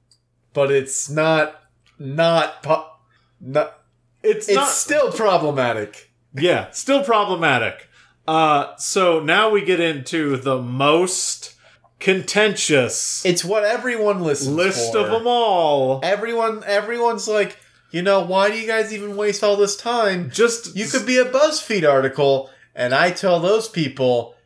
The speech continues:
Speaker 1: "Shut up."
Speaker 2: Just start with the list. So I'm gonna go first, if you don't mind. I know that kinda goes against tradition, uh, but I'm actually going to give mine first.
Speaker 1: And, uh,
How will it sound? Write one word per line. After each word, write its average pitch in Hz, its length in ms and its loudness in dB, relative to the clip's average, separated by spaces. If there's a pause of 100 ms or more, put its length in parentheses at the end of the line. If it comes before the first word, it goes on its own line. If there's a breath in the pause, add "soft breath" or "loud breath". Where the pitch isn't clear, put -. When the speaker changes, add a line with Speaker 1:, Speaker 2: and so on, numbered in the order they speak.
(100)
Speaker 1:
"Shut 143 640 -4
up." 123 380 0
Speaker 2:
Just 156 160 0
start 185 200 2
with 175 120 -2
the 175 100 0
list. 185 340 0
So 180 160 2
I'm 233 80 -4
gonna 233 160 -2
go 196 160 2
first, 151 400 -2
if 120 120 -6
you 120 80 -2
don't 107 200 -4
mind. 98 400 -8
I 127 100 -2
know 165 200 0
that 175 160 0
kinda 151 380 0
goes 147 340 0
against 156 360 -6
tradition, 113 580 -6 (360 loud breath)
uh, 131 120 0
but 143 140 0
I'm 175 160 4
actually 170 320 0
going 165 200 2
to 156 60 0
give 139 220 0
mine 147 400 2
first. - 680 -4 (100)
Speaker 1:
And, 156 200 0
uh, 139 440 2